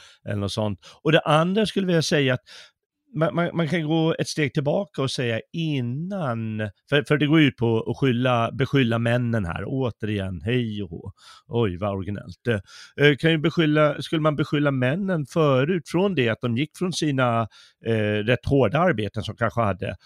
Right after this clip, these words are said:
och så hamnade i köket, eh, och, och gör lite mer jobb där. Att, eh, de, man, man säger, eller, eller sa, sa, sa kvinnan förut, "Ja, vad skönt att du går hemifrån och offrar livet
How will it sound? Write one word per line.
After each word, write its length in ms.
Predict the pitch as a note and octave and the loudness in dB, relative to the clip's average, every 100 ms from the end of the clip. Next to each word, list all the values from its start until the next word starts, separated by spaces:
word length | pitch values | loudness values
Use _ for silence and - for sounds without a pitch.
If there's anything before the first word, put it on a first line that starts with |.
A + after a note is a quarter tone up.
| _ - | _ -4
och 80 | |
så 80 | B2+ | 0
hamnade 340 | C3 B2 A#2+ A#2 | 2 4 2 2
i 60 | |
köket, 640 | A2 B2+ E3+ - D3+ A2+ - | 2 2 2 2 0 0 -2
eh, 200 | A#2+ A2 | -2 0
och, 360 | A2+ B2 A2+ - | -2 0 0 2
och 120 | A#2 | 2
gör 220 | A2 G#2+ | 4 4
lite 180 | G#2+ A2 | 2 0
mer 160 | G#2+ G#2 | 0 0
jobb 320 | G2+ F#2+ G2+ | 0 -2 -4
där. 500 | E3 B2+ G#2+ G#2 A2 - - - _ | -4 -2 -2 -2 -4 -10 -20 -20 _
Att, 280 | B2+ - C#3 | -4 -2 2
eh, 1080 | C3 C3 B2+ B2+ B2+ B2 A#2+ A#2 A#2 A#2 A2 - | 4 6 6 6 6 4 4 4 2 0 -4 -4
de, 380 | B2 A#2+ A2+ A#2 | 0 2 0 0
man, 280 | B2+ C3 A#2 | 0 0 0
man 160 | B2 A#2+ | 0 0
säger, 800 | C#3 D#3+ E3+ D#3+ C#3+ C3+ B2 B2+ _ - | 0 0 2 0 0 -2 -4 -6 _ -4
eller, 140 | C#3 D3+ | -2 0
eller 340 | D#3+ D#3 E3 | 0 0 -4
sa, 400 | - G3 F#3+ F3+ | 0 2 2 2
sa, 500 | - F3+ E3+ E3 D#3 - _ _ _ _ | 0 0 2 2 0 -6 _ _ _ _
sa 220 | - D#3+ | -4 -4
kvinnan 800 | - F3 D#3 D3+ F#3 C3+ A2+ G#2+ - _ _ - | -2 0 0 0 0 0 -2 -6 -12 _ _ -2
förut, 680 | C#3+ B2 A#2 B2 D3+ A#2 - | 0 2 0 0 -2 -2 -2
"Ja, 120 | D3 | 0
vad 140 | D#3 | 0
skönt 420 | - F#3+ G3 D#3+ | 0 0 2 0
att 100 | D3+ | -4
du 100 | D3+ C3 | -4 -2
går 100 | C3+ | 0
hemifrån 800 | C#3+ C3 A#2+ A#2 F3 C#3+ A#2+ | 0 0 -2 -4 -2 0 0
och 240 | A#2+ C3 - | -2 -6 -4
offrar 340 | B2+ - A#2+ | -6 -2 -2
livet 440 | B2+ D#3 F#3+ F#3 | -2 -2 -4 -4